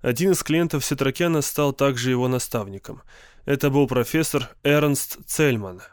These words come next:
принадлежавший к очень узкому кругу переживших войну и оставшихся в Европе, членов Винер Крайс,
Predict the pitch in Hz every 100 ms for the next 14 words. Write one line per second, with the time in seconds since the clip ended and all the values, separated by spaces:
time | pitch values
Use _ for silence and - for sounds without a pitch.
0 | _ - 139 127 123 117 135 131 135 127
1 | - 135 - 127 156 139 - 120 113 -
2 | 156 147 135 - - - - 139 135 117
3 | 135 - 123 - 123 117 101 90 _ _
4 | - 123 120 - 170 - 135 139 127 143
5 | 135 107 - - - - - - - 131
6 | 170 170 - 135 120 143 139 131 - 143
7 | 110 - -